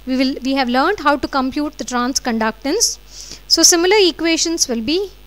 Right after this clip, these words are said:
used. So here the question says we need to calculate the unity gain frequency F T for an N channel mos F E T whose capacitance is C G S is specified, C G D is specified, and we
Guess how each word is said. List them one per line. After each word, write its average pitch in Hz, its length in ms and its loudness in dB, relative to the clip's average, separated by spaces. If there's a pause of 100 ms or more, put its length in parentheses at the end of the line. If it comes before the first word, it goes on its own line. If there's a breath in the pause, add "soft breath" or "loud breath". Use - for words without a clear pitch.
(100)
used. 226 560 -2
So 311 100 0
here 330 200 4
the 440 120 2
question 359 440 2
says 339 400 0
we 285 120 0
need 277 200 -2
to 359 80 0
calculate 302 880 0
the 262 200 0
unity 285 640 -2
gain 269 480 -2 (300 loud breath)
frequency 277 640 -2
F 233 220 -4
T 320 200 2
for - 180 0
an 240 180 0
N 302 220 0
channel 302 380 2
mos 262 340 0
F 262 140 -6
E 240 100 -4
T 302 300 -2 (420 loud breath)
whose 285 180 2
capacitance 311 840 2
is 392 160 2
C 285 180 0
G 254 180 4
S - 160 2
is 202 120 2
specified, 311 680 2
C 269 200 -2
G 269 180 0
D 262 140 0
is 262 80 -2
specified, 269 600 0 (680 loud breath)
and 302 200 2
we 330 100 4